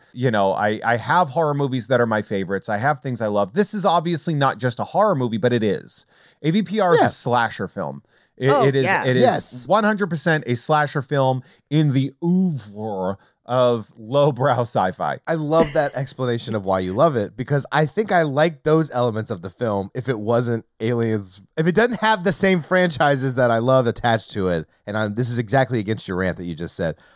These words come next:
Speaker 3: I'll
Speaker 2: But
Speaker 3: counter you 'cause as, as a diehard Alien fan, I had a blast today and I still have many critiques, uh, but we're gonna laugh about it. <laughs> It's gonna be great. <laughs>
Speaker 1: So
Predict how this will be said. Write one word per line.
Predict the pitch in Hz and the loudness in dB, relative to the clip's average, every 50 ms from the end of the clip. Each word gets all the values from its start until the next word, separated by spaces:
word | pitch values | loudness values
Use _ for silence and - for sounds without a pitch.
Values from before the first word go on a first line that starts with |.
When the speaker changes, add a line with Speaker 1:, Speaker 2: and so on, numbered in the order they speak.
| _ - | _ -2
Speaker 3:
I'll | 240 294 | 0 2
Speaker 2:
But | - 453 - | 2 2 2
Speaker 3:
counter | 302 277 269 262 247 | 2 0 0 0 0
you | 247 247 247 233 | 0 -2 -2 0
'cause | - 262 240 226 - - | 0 0 0 0 -2 -2
as, | 226 240 240 226 220 208 - - | 0 0 0 0 -2 -6 -6 -4
as | 214 208 | 0 0
a | 202 190 180 170 160 165 _ _ _ | 0 0 -2 -4 -10 -14 _ _ _
diehard | - 240 240 254 277 302 311 277 190 233 208 185 175 175 135 | -2 0 2 2 2 2 2 2 2 0 0 0 -2 -2 -2
Alien | - 185 190 185 180 180 170 170 175 185 | -2 -2 0 0 0 0 0 0 0 0
fan, | - 185 175 170 170 165 | 0 0 0 2 0 0
I | 160 - 175 208 240 | 0 0 0 0 0
had | 202 220 208 190 175 170 - | 2 2 2 2 0 -2 -4
a | - 185 | -6 -6
blast | 180 151 170 170 175 190 202 - - - | -6 -4 -2 0 2 0 0 -2 -4 -4
today | 247 240 254 262 269 269 285 | -2 0 0 2 2 0 0
and | - - 196 | 0 0 0
I | 202 | 0
still | 202 - - 262 254 | 0 0 2 2 2
have | 196 220 208 190 170 | 4 2 2 0 0
many | 185 208 214 208 240 220 | -2 -2 0 0 -2 -4
critiques, | - - 226 226 226 277 262 320 427 440 - - - - - - - - - 494 480 494 494 - 254 | 0 2 2 2 2 0 0 2 0 0 -2 -6 -8 -8 -8 -8 -10 -8 -4 -2 -2 0 0 2 4
uh, | 247 220 220 214 - - | 4 4 4 4 2 2
but | - 269 247 247 262 269 | 2 0 2 4 4 4
we're | 320 370 | 4 4
gonna | 302 240 233 254 | 2 0 2 2
laugh | 277 277 285 339 247 262 | 2 2 2 0 0 -2
about | 226 233 202 196 202 | -2 -2 0 0 0
it. | 208 214 - | 0 2 2
<laughs> | 320 - | 0 0
It's | - 349 277 247 | 0 -2 -4 -2
gonna | 247 269 269 247 | 0 0 0 0
be | 262 233 | -2 0
great. | 202 - 247 247 247 - - | 2 2 4 4 4 2 2
<laughs> | - - 466 466 - - - 494 - | 0 -2 0 2 4 4 4 4 4
Speaker 1:
So | 311 175 175 | 4 4 2